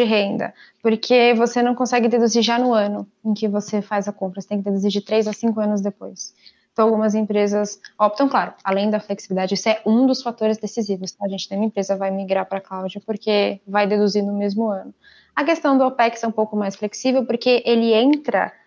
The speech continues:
no seu balanço, né, no seu D R E, enfim, como compra de serviço, né? Na verdade, você tá usando um serviço. Então, a cloud entra como um serviço, então ele entra como opex.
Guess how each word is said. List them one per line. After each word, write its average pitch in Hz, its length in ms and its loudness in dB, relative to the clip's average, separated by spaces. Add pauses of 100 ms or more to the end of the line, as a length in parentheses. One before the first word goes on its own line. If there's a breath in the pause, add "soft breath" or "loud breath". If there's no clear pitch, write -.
(220 soft breath)
no 214 100 2
seu 214 240 0
balanço, 208 840 2 (320)
né, 208 180 -4
no 190 120 -6
seu 185 340 -2 (140)
D 190 80 0
R 180 260 0
E, 190 260 2
enfim, 262 460 0 (400 soft breath)
como 240 1200 4
compra 262 300 4
de 269 60 -6
serviço, 294 420 0
né? 262 340 -6
Na 180 60 -16
verdade, 180 300 -8
você 214 240 -6
tá 214 160 0
usando 214 340 2
um 254 60 0
serviço. 233 560 -2
Então, 180 180 -16
a 185 100 -10
cloud 226 380 2
entra 208 260 -2
como 190 280 -4
um 185 80 -8
serviço, 185 460 -6
então 185 120 -20
ele 180 120 -10
entra 190 220 -6
como 214 240 0
opex. - 540 -2